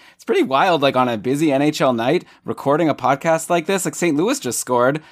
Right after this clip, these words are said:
Tarasenko on the power play from O'Reilly and Perron. Again, this is what I'm talking about. Nick Leddy was probably there,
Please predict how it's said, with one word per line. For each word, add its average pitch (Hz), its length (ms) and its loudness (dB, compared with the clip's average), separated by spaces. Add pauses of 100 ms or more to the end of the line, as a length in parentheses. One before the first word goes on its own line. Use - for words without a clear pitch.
(160)
Tarasenko 165 640 0
on 151 140 0
the 160 80 -2
power 147 280 0
play 170 220 -2
from 165 160 -2
O'Reilly 151 480 0
and 156 160 0
Perron. 170 600 0 (360)
Again, 190 480 -2 (320)
this 240 160 0
is 269 80 -6
what 277 100 0
I'm 294 60 -2
talking 302 320 0
about. 233 160 0
Nick 254 180 0
Leddy 247 220 0
was 254 140 0
probably 190 420 0
there, 147 520 0